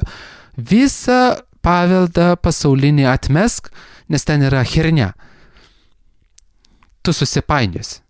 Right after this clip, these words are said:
tu va tik šitą. Nu tai klausyk, tai yra sekta. Sektose taip daro.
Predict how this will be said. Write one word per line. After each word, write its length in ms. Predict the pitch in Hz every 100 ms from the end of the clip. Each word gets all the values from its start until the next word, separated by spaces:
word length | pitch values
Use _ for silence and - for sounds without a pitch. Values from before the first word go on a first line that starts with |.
| -
tu 120 | 165
va 100 | 151
tik 180 | - -
šitą. 380 | - 135 - - _
Nu 100 | 127
tai 140 | 127 143
klausyk, 420 | 123 101 - -
tai 160 | - 90
yra 120 | 87
sekta. 500 | - 185 - - - - - - - _ _ _ -
Sektose 520 | - 110 - 160 185 185
taip 160 | 190 170
daro. 360 | 180 190 139